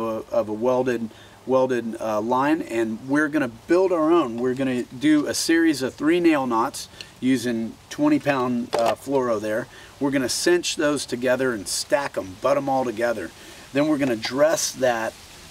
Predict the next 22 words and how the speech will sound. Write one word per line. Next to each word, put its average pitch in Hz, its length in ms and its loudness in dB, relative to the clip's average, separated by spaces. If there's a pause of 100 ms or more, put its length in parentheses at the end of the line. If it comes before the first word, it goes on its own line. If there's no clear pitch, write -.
(140)
uh, 104 400 -2
with 117 280 -2 (160)
Loon 143 380 2
U 127 160 2
V 123 140 0
knot 120 340 0
cinch. - 400 -6 (140)
I'm - 160 2
gonna - 140 4
do 160 180 2
that 311 180 4
on 117 140 -2
both 135 320 0
ends. 131 340 -2
I'm 120 140 -2
gonna 123 180 0
do 131 200 2
that 139 280 2 (340)
on 123 140 0
the 113 80 0
reel 175 380 4
end, 214 240 0